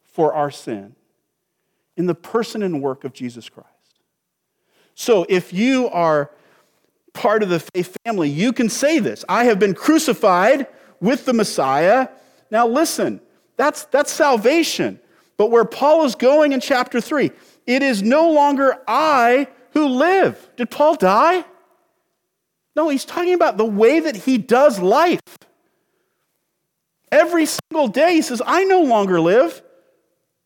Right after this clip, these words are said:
but the Messiah lives in me." And the life I now live in the flesh,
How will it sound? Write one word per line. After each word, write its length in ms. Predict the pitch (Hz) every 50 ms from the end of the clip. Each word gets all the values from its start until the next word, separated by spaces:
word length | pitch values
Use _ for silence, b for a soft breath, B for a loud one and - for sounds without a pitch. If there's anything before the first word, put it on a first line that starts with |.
| _ _ _ _ _ _ _ _ _ _ _ _ _ _ _ _ _ _ _ _ _ _ _ _ _ _ _ _ _ _ _ _ _ _ _ - 139
but 220 | - 254 254 254 254
the 80 | 247
Messiah 1040 | 240 226 202 - - - - - 302 320 339 370 370 320 185 123 107 104 117 170 240 - _ _ _ _ _ _ _ _ _ _ _ _ _ _ _ _ _ _ _ _ _ _ _ _ _ _ _ _ _
lives 440 | - 160 196 269 339 349 302 240 226
in 220 | 294 285 277 269 277
me." 580 | 320 349 349 349 320 202 123 107 - - _ _ _ _ _ _ _ _ _ _ _ _ _ _ _ _ _ _ _ _ _ _ _ _ _ _ _ _ _ _ _ _ _ _ _ -
And 160 | 220 240 226
the 60 | 220
life 480 | 196 190 190 208 254 311 339 311 320 254
I 120 | 247 254
now 260 | 247 247 247 262 269
live 420 | 254 247 233 240 254 262 254 233 -
in 140 | 240 240 226
the 100 | 208 190
flesh, 800 | - - - - 330 330 320 247 233 277 - - - - - -